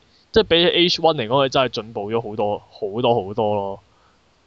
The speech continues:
即係如果大家可以當佢係新一，新一季嘅番組嚟睇，我覺得冇乜問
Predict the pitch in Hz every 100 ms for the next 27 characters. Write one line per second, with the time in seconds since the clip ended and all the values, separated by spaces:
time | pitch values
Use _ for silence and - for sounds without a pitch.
0 | _ _ - 170 117 143 117 113 143 139
1 | 113 117 113 143 135 127 - 131 127 110
2 | 110 113 117 113 95 95 107 104 101 107
3 | 101 101 95